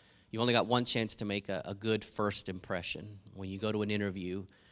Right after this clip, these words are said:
the way that you dress, the way that you have prepared, the way that you act. Um, for a while, you've told, I've told you my,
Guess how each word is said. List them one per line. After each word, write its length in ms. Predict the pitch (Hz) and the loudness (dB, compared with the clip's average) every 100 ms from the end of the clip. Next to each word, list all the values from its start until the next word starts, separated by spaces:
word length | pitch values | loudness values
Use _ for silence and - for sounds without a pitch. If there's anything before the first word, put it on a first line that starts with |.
| _ - | _ -6
the 80 | |
way 140 | 98 107 | 2 2
that 120 | 101 | 2
you 120 | 98 | -2
dress, 440 | 98 101 98 95 - | -2 2 2 0 -4
the 100 | 95 | -4
way 160 | 95 | -4
that 240 | 95 - 107 | -4 -6 -6
you 80 | |
have 220 | 87 92 - | -4 -8 -10
prepared, 560 | 101 - 101 101 95 | -12 -4 0 2 0
the 40 | 92 | -2
way 140 | 95 | -4
that 240 | 95 - | -4 -4
you 140 | 95 92 | -4 -2
act. 420 | 95 92 - - - - - _ _ | 0 -2 -4 -18 -20 -20 -20 _ _
Um, 460 | 98 78 - - - - _ _ - | -12 -10 -10 -12 -14 -16 _ _ 6
for 140 | 110 | 8
a 40 | |
while, 560 | 104 110 120 101 95 95 - _ _ _ _ - - | 12 12 12 12 8 0 -14 _ _ _ _ -14 -6
you've 200 | 92 - | -4 6
told, 220 | 107 90 | 8 8
I've 140 | 104 | 4
told 240 | - 117 107 | 2 2 2
you 60 | |
my, 180 | 98 92 | 0 0